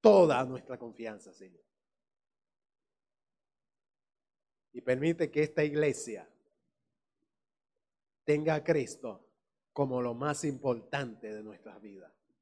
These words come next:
En este año que se avecina, que solamente tú sabes lo que ha de traer,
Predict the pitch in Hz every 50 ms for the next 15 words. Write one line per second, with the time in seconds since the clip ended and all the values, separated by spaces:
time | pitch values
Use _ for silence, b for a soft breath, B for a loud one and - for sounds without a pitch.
0 | _ _ _ _ _ _ _ _ _ _ _ _ _ _ _ _ _ _ _ -
1 | 110 113 120 139 143 139 - 165 151 147 151 165 160 156 151 147 147 - 135 -
2 | - 139 139 135 127 - - 170 165 147 135 127 123 - - 135 120 - - -
3 | 185 175 175 170 170 170 175 170 170 160 147 - - 202 214 202 170 135 113 -
4 | - - - - - - - - 220 220 220 220 202 170 156 156 165 151 156 156
5 | 156 160 160 156 147 143 151 156 175 202 226 269 254 - -